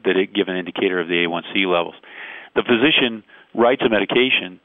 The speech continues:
and then oftentimes what that physician doesn't know, Bruce, is what is my individual doing to maintain their medication?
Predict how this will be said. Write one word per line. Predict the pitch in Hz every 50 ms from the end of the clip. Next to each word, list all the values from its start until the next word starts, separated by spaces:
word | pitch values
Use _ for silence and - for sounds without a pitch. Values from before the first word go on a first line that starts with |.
| - - - - - - - -
and | - 120
then | 131
oftentimes | 151 165 - - 131 113 120 117 117 113 110 104
what | 117 120 - -
that | 120 117 - -
physician | 120 110 120 131 123 - 127 113 110
doesn't | 104 117 123 131 117 120 110 - -
know, | - 101 101 98 98
Bruce, | 92 107 104 104 104 98 - - -
is | 113 104 101 98 90 - - _ - - _ _ _ _ _ _
what | - 117 123 151 151 143
is | 135 120 -
my | 117 110 110 110
individual | 107 107 107 107 101 107 101 107 107 101 92
doing | 92 104 104 107 107 101 95 95 92 92 87 - -
to | -
maintain | 107 101 98 95 - 104 98 95
their | 92 87
medication? | 90 87 82 82 - 90 90 90 - - - -